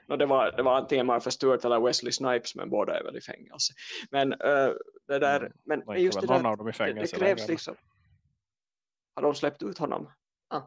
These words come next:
Speaker 2: Ja.
Speaker 1: okej.
Speaker 2: Inte vet jag det.
Speaker 1: No.
Speaker 2: No, men han är ju svart och i U S A, så han måste ju ha gjort någonting. Eller hur?
Speaker 1: Ja, precis som Martha Stewart.
Speaker 2: Ja. Men, men hon var ju vit, Nikolaj, så hur, hur hemskt kan det nu ha varit?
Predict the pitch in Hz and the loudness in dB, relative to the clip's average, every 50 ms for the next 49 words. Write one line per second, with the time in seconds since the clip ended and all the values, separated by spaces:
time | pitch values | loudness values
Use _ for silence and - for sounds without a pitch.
0 | _ _ _ _ _ _ _ _ _ _ - 117 - - - - - _ _ _ | _ _ _ _ _ _ _ _ _ _ -16 -10 -8 -6 -6 -8 -8 _ _ _
1 | _ _ _ _ _ _ _ _ _ _ - 123 117 - 123 120 - - - - | _ _ _ _ _ _ _ _ _ _ -16 -8 -4 -2 -2 -2 -2 -4 -8 -8
2 | - - - - - 170 175 151 - - - - 143 147 151 147 127 - - - | -8 -8 -10 -6 -2 0 0 0 -2 -4 -4 0 4 6 6 6 6 2 -6 -4
3 | - 147 156 175 185 185 156 143 - - - 127 131 120 - _ - - 113 110 | -2 2 4 4 6 6 4 2 0 0 4 4 4 4 2 _ -4 -2 0 0
4 | 113 110 101 98 90 95 - - 120 113 107 - - 107 98 - 131 587 571 - | 0 0 0 0 -2 -2 -2 0 2 2 2 0 0 0 2 2 4 4 2 2
5 | - 120 113 117 113 110 - 127 127 123 113 - - - - - - _ - - | 0 0 0 0 -2 -2 2 4 2 2 2 -2 -12 -14 -14 -14 -16 _ -16 -14
6 | - - - - - - - - - _ _ _ _ _ - - 107 101 - 120 | -12 -12 -12 -12 -12 -14 -16 -18 -20 _ _ _ _ _ -8 -4 -4 -2 -2 -2
7 | - - - - - - - - - - _ _ - 226 - - 254 - 135 135 | -6 -6 -10 -18 -20 -20 -20 -18 -20 -20 _ _ -14 -10 -6 -4 0 2 2 2
8 | 127 - - - - - - - - - 131 139 160 143 - - 151 143 143 135 | 0 -2 -8 -18 -18 -18 -18 -12 -8 -4 0 2 2 2 2 2 2 2 2 2
9 | 131 143 - - - - - 113 - - 127 - - - _ _ _ _ _ _ | 2 2 0 -2 -2 -2 -4 -6 -8 -8 -10 -12 -14 -20 _ _ _ _ _ _
10 | _ - - - - - - _ _ _ - 127 123 - 131 131 123 127 135 127 | _ -20 -20 -20 -20 -20 -20 _ _ _ -4 -4 -2 -2 -2 0 2 2 2 4
11 | 127 123 123 120 107 113 120 117 113 - - 98 101 _ - 95 85 64 64 - | 6 6 6 4 2 0 0 0 0 -4 -8 -16 -14 _ -8 -8 -6 -6 -8 -8
12 | - - 107 107 110 101 - - - 117 107 - 131 127 127 117 - - 123 117 | -6 -6 -4 -2 -2 -4 -4 -6 -8 -8 -4 -2 -2 -2 -2 -4 -6 -6 -6 -6
13 | 120 113 104 98 101 - - 76 - - - - - | -4 -6 -8 -8 -8 -8 -10 -8 -8 -10 -10 -10 -12